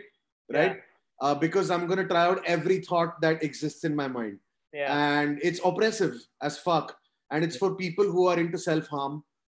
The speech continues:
Speaker 1: who want to sit there for three hours and, like, listen to jokes. So, yeah. And the best bits are going to be at the end. <laughs> So, like, I would suggest come late to my trial shows. Like, come an <laughs> hour late.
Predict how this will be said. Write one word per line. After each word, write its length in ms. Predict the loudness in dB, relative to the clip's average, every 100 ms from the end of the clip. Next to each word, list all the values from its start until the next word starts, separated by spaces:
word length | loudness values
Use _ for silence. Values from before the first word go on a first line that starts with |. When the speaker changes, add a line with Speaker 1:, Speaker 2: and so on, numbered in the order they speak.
| _
Speaker 1:
who 60 | -2
want 280 | 2 2 0
to 60 |
sit 260 | -2 -4 0
there 140 | 0
for 100 | 0
three 240 | -4 0 2
hours 380 | 2 0 -2 -4
and, 300 | -2 -2 -2 -4
like, 320 | 0 0 0 0
listen 400 | 0 0 -2 -4
to 80 |
jokes. 340 | -2 -2 -2 -6 _ _ _
So, 520 | -12 0 4 6 4 4
yeah. 360 | 4 4 2 -2 _ _ 0
And 200 | 2 4
the 60 |
best 240 | 4 4 4
bits 220 | 2 2
are 60 | 4
going 220 | 4 2
to 60 |
be 140 | 2 0
at 120 | 2
the 120 | 2 0
end. 180 | -2 -6
<laughs> 60 | -6
So, 360 | -4 0 2
like, 680 | 2 2 2 2 2 0 -2 -4 -4 0
I 80 | 4
would 140 | 6 4
suggest 340 | 2 2 2
come 180 | 0 0
late 400 | 0 2 0 -2
to 60 | -4
my 140 | -2
trial 300 | -2 -2 -2
shows. 260 | -4 -8 -6
Like, 160 | -6 -2
come 140 | 0 0
an 60 |
<laughs> 80 | 2
hour 180 | 2 2
late. 400 | 2 0 -2 -4